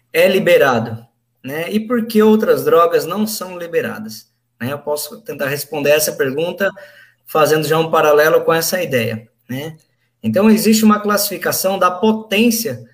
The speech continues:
daquela substância química sobre o organismo. Então, por exemplo, todas as pessoas que usam drogas, né, são viciadas? Ah, usam drogas, não, usam álcool, né? É, vão se viciar?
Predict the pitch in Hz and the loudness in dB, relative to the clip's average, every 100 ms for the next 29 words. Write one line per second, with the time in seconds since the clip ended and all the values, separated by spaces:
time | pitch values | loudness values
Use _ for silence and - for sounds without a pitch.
0 | _ - 147 170 165 165 165 156 165 160 | _ -6 -4 -2 -2 -4 -8 -6 -6 -6
1 | 151 165 180 190 196 185 185 170 175 180 | -10 -10 -12 -6 -4 -4 -6 -4 -2 0
2 | 196 190 151 120 113 110 _ _ _ _ | 0 0 -2 -4 -8 -10 _ _ _ _
3 | - 123 175 214 214 208 180 143 139 117 | -10 -2 2 2 2 0 0 0 -2 -2
4 | 117 113 - - _ - 226 247 233 220 | -8 -12 -16 -20 _ 2 4 6 4 4
5 | 220 240 220 - 170 160 - 180 190 202 | 2 0 -4 -2 -2 -2 -4 -10 -6 -4
6 | 208 151 135 123 117 113 - _ _ _ | -4 -2 -2 -2 -6 -12 -14 _ _ _
7 | - 135 143 135 190 160 139 - 170 165 | -14 -8 -6 -4 -6 -6 -8 -4 -2 -2
8 | 135 113 - - _ _ _ _ - 135 | -4 -8 -10 -16 _ _ _ _ -6 -4
9 | 135 131 135 143 160 147 123 139 147 139 | -2 -2 0 2 2 0 -2 0 0 2
10 | 147 127 110 110 - _ - 131 160 - | 2 2 0 -10 -14 _ -8 -4 -4 -6
11 | 143 139 135 131 170 202 160 139 131 - | -4 0 2 2 0 -2 -4 -6 -8 -2
12 | 165 160 117 120 | 0 0 -2 -12